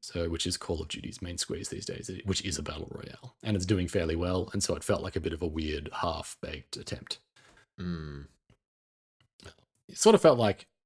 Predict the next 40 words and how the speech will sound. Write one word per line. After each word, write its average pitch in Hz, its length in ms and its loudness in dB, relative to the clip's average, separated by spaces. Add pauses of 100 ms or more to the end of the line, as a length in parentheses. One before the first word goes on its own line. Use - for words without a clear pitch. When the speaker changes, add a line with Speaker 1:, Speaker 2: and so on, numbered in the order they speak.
(220)
Speaker 1:
they 113 180 10
didn't 113 300 8
wanna 104 280 6
do, 98 260 6
like, 92 200 2
its 98 140 0
own 92 220 2
standalone 90 880 2
thing, 107 440 0
which 104 160 2
I 92 100 2
get, 87 240 2 (220)
I 90 60 2
guess - 360 2
would 82 240 -4 (300)
be 76 800 -6
pretty 87 180 0
risky 196 400 2
for 196 160 0
them, 233 360 0 (300)
even 87 160 -2
though 85 100 0
they 85 100 0
have 82 200 -2 (360)
squillions 85 500 -2
of 90 80 -4
dollars. 123 360 0
It - 240 -8 (160)
feels 92 200 -2
like - 160 -6
they're - 100 -6
just - 120 -10
like, - 140 -12
"No, 156 160 4
we're 135 80 6
just 135 80 2
gonna 139 120 0
focus 123 300 2
on 101 80 0
Warzone. 85 540 2